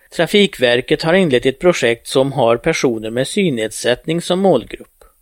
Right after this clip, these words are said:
Syftet är att hitta en långsiktig lösning när det gäller högtalarutrop på järnvägsstationer.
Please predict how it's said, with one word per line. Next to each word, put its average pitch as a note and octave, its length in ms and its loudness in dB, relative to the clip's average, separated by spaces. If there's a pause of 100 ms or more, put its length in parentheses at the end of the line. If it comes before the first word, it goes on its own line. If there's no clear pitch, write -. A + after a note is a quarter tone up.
(540)
Syftet C#3 520 0
är B2+ 140 4
att A#2 140 0
hitta C3 220 -2
en C3+ 120 0
långsiktig C3 680 0
lösning B2 540 2
när A#2 140 -2
det D#3 80 6
gäller A#2+ 360 2
högtalarutrop B2 1200 0
på C#3+ 80 0
järnvägsstationer. C3 1120 -2